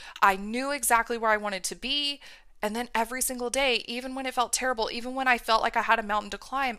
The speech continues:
I still got there because I was focusing on the micro steps. I didn't let it get too big in my brain, right? So we've got to step into that belief that you can do this. That belief is going to fuel you to greatness once you truly believe that to be true.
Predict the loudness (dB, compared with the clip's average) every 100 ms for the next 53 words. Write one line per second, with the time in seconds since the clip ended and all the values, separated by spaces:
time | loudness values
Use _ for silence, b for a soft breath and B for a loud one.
0 | -10 -2 4 4 2 -2 -2 -4 -4 B
1 | B -8 -4 -4 -2 0 2 0 B B
2 | B -4 2 2 4 2 0 0 -2 -2
3 | -6 0 0 2 0 2 0 0 0 -2
4 | -4 -4 -2 -2 -2 -4 -2 -2 -2 -2
5 | -2 0 -2 -2 -6 -18 B B B B
6 | B 4 6 6 4 0 -4 4 6 6
7 | 2 2 2 2 0 2 2 2 -6 -2
8 | 0 -2 -8 -8 -8 -6 -8 -6 -6 -10
9 | -14 -12 -4 -2 -4 -8 -18 -8 -6 -4
10 | -2 0 0 B B 6 6 6 0 -2
11 | -4 -6 -6 -6 -8 -6 -4 -4 -6 -8
12 | -6 -6 -4 -2 -2 -2 -4 -4 -4 -4
13 | -6 -8 -8 -8 -8 -10 -10 -4 -4 -4
14 | -8 -10 -8 -4 -6 -6